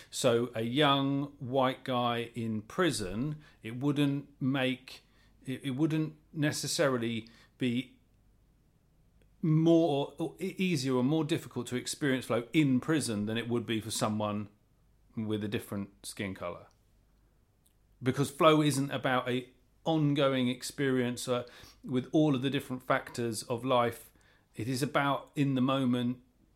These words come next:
doing something and giving yourself a certain,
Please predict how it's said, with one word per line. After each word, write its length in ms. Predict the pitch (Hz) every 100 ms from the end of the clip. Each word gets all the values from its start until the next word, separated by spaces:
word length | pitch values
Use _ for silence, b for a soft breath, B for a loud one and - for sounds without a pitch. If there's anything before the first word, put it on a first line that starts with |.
| -
doing 440 | 156 147 131 123 120
something 720 | - 104 - 127 104 98 98 b b b -
and 160 | 117
giving 220 | 131 131
yourself 400 | 131 123 135 120
a 40 | 113
certain, 640 | - 151 135 - 127 123